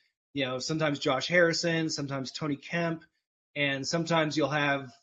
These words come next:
Harrison playing second. Sometimes you have Seth Brown in right field and Mark Canha in left.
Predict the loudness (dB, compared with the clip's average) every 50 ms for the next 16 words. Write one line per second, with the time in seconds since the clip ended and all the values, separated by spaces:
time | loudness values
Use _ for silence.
0 | _ _ -2 0 2 4 4 2 0 -2 -2 -2 -4 -4 -4 -2 -2 0 0 -2
1 | -4 -4 -2 -2 -2 -2 -2 -2 -4 -4 -6 _ _ _ _ -6 -2 0 2 4
2 | 6 4 4 2 0 2 2 2 2 0 -4 -2 0 0 0 0 -2 -2 -2 -4
3 | -4 -4 -4 -2 0 0 0 0 -2 -2 0 2 2 2 2 0 -2 -4 -6 -8
4 | -10 -8 -4 -2 -2 0 0 -2 -2 -2 -2 -2 -2 -2 -4 -10